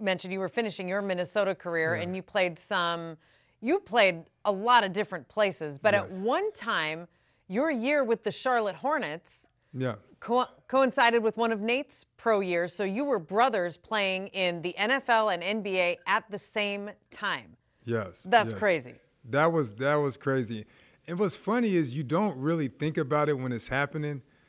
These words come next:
Speaker 2: And then I remember, like, Nate saying people started to hit him up, and they started hitting both of us up for doing some, like, uh,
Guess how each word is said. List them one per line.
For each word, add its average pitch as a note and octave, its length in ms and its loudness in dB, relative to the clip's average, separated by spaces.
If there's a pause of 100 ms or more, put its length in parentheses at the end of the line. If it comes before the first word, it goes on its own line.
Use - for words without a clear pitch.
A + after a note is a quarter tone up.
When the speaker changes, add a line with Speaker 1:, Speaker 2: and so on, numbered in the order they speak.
(420)
Speaker 2:
And A2+ 180 -10
then C3+ 640 -2 (140)
I B2+ 140 -4
remember, B2+ 480 -2
like, A2+ 420 -4
Nate A#2 380 -4
saying A#2+ 460 -6
people A#2+ 280 -10
started A2+ 320 -6
to G2 60 -12
hit A#2+ 160 -2
him A#2 220 -4
up, B2+ 320 -2 (360)
and A#2+ 140 -6
they A#2+ 80 -4
started B2 220 -2
hitting A2+ 120 -4
both A#2 200 -4
of A#2 100 -12
us B2 140 -8
up B2 220 -4
for A2 120 -10
doing A2+ 300 -6
some, A2 180 -10
like, G2 280 -12 (600)
uh, G2+ 180 -12